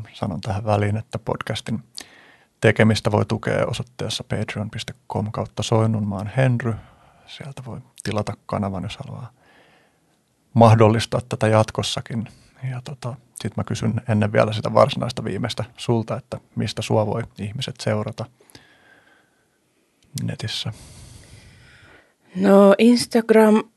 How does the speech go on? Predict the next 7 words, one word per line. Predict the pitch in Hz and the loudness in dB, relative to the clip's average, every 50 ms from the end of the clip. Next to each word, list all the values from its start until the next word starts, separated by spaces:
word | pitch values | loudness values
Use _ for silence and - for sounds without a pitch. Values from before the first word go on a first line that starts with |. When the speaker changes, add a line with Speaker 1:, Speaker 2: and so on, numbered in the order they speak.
| _ _ - | _ _ 2
Speaker 2:
on | - 202 202 208 202 196 | 4 6 6 6 6 6
varmaan | 208 196 196 190 190 196 | 6 6 6 6 6 8
mulla | 196 196 202 196 185 175 | 8 8 8 8 8 6
niinku | 170 170 165 165 175 - - | 4 4 2 2 0 0 2
aktiivisin | 185 185 180 180 - - - 170 160 160 156 143 156 139 - - - 52 50 - - - - _ - _ _ _ _ _ _ _ _ _ _ _ _ | 2 0 0 -2 -4 -2 0 0 2 2 0 -2 -4 -4 -4 -4 -4 -4 -4 -4 -6 -6 -8 _ -20 _ _ _ _ _ _ _ _ _ _ _ _
paikka. | - 175 170 165 170 170 165 165 _ - - - - _ _ _ _ - - 175 175 175 170 - - - - - - - - - - - - - - - _ _ _ _ _ - - - - - - - - - - - - - - _ _ _ _ _ _ - | 2 4 4 4 4 2 0 -2 _ -18 -18 -18 -18 _ _ _ _ 2 4 4 4 4 2 -2 -10 -14 -14 -16 -16 -18 -18 -20 -20 -20 -20 -20 -20 -20 _ _ _ _ _ -20 -20 -20 -20 -20 -20 -20 -20 -20 -20 -20 -20 -20 -20 _ _ _ _ _ _ -2
Ähm, | 175 165 160 156 156 156 151 151 151 151 151 156 | 0 2 4 4 4 4 2 2 2 2 0 0